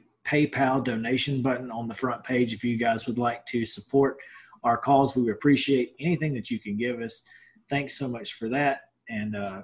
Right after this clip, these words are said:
as far as the rest of our podcasts go, we will continue,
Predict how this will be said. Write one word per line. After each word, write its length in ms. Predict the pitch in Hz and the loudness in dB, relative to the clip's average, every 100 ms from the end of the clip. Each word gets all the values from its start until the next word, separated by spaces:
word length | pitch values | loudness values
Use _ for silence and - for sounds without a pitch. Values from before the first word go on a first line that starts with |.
| 110 | -12
as 140 | 107 | -12
far 340 | - 131 135 123 | -4 0 2 0
as 420 | 123 110 - - - - _ _ - | 0 -2 -4 -8 -20 -20 _ _ -4
the 140 | - 127 | 2 6
rest 400 | 127 151 - 165 | 8 6 6 6
of 340 | 139 127 - - - | 6 4 0 -8 2
our 520 | 127 123 120 113 101 - _ _ _ - - - - - | 4 6 4 0 -4 -12 _ _ _ -20 -20 -20 -20 -2
podcasts 720 | 143 147 139 151 151 135 - | 4 6 6 4 4 4 2
go, 240 | 131 147 151 | 6 6 6
we 280 | 143 139 135 | 4 4 4
will 160 | 127 | 2
continue, 760 | 120 131 117 151 151 151 151 | 0 -4 0 2 4 4 2